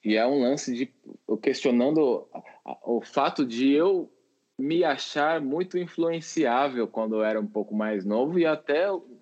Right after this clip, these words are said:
alguns anos do começo da minha carreira, de achar que você não é o suficiente.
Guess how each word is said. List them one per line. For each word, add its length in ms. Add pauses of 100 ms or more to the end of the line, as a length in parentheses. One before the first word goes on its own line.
(320)
alguns 400
anos 260
do 100
começo 380
da 80
minha 160
carreira, 540 (500)
de 160
achar 400
que 200
você 920 (320)
não 200
é 60
o 60
suficiente. 920